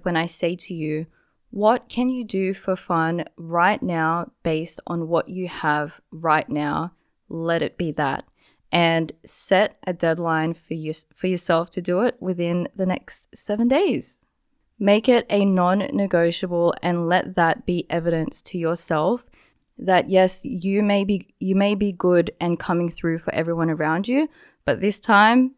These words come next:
you're coming through for yourself. And that is all for today, my friends.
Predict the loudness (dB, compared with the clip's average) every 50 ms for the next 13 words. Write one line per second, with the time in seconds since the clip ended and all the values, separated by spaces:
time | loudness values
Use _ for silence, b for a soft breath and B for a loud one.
0 | _ -2 -2 0 2 2 0 0 0 -2 -6 -6 -6 -6 -6 -6 -4 -6 -4 -4
1 | -4 -4 -4 -6 -6 -6 -8 -12 _ _ _ -20 _ _ _ _ _ _ _ _
2 | -4 -2 0 0 0 -2 -2 -6 -2 2 2 4 4 2 0 -2 -4 -4 -4 -6
3 | -8 -6 -6 -4 -4 -6 -6 -6 -8 -8 -8 -4 -2 0 0 0 0 -2 -4 -4
4 | -4 -4 -4 -4 -4 -6 -10